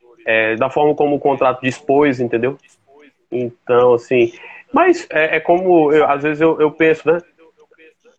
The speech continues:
O, os anos na área técnica, me, eles são um insumo, você não perde nada, né?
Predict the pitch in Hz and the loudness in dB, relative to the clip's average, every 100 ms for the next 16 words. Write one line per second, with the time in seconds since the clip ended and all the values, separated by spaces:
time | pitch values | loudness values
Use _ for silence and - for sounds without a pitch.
0 | _ _ 135 135 131 135 131 143 190 196 | _ _ -2 -2 0 0 0 2 2 2
1 | 147 120 - 135 135 135 135 123 151 160 | -2 -4 -8 -2 2 2 2 0 0 -2
2 | 170 165 143 135 147 - _ _ _ _ | -2 -4 -4 -4 -10 -16 _ _ _ _
3 | - 147 139 196 220 233 - 208 185 127 | -6 -4 -2 0 0 0 0 0 2 -2
4 | 127 147 170 170 165 160 160 180 160 135 | 0 0 2 0 2 -2 -2 -4 0 0
5 | 123 117 | 0 -6